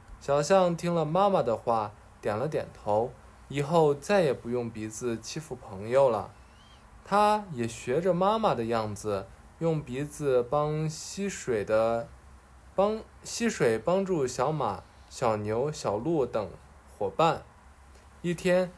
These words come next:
山羊叔叔家失火了，小象发现后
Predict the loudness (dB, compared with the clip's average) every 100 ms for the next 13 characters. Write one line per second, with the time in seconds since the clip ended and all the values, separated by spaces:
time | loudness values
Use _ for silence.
0 | -20 -18 -4 0 2 2 0 -2 -4 -2
1 | -2 -2 0 0 0 -2 -6 -6 -6 -6
2 | -4 -6 -6 -14 -20 -20 -2 0 2 2
3 | 2 2 0 0 -2 0 2 2